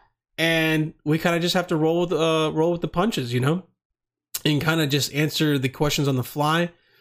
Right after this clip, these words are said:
I literally just generated five questions. And I don't know. I think we should start. What do you guys say? This is the fucking, one of the best segments of the show is that we actually get to just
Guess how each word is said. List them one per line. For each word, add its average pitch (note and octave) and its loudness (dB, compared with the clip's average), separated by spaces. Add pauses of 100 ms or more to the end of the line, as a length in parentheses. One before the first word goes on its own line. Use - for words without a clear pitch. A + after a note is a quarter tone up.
(260)
I D3 2
literally E3+ 2
just E3 0
generated D#3+ 0
five D#3 -2
questions. E3+ 0 (1120)
And D#3 0 (1080)
I C#3 0
don't F3+ 2
know. A3+ -2
I - -20
think D3+ 0
we E3 2
should D#3+ 0
start. A3+ 0 (420)
What F#3 2
do C#4 2
you D4 2
guys C#4+ 2
say? F4 0 (140)
This G#3+ 0
is C#4 0
the C4+ 2
fucking, D4+ -2
one C4 2
of C4 0
the F#3+ 0
best B3 0
segments A#3+ 0
of A3 2
the F#3 0
show A#3+ 2
is E3+ 0
that F3+ 0
we F#3+ 2
actually G3+ -2
get G3+ 0
to G#3 -2
just D#3+ -2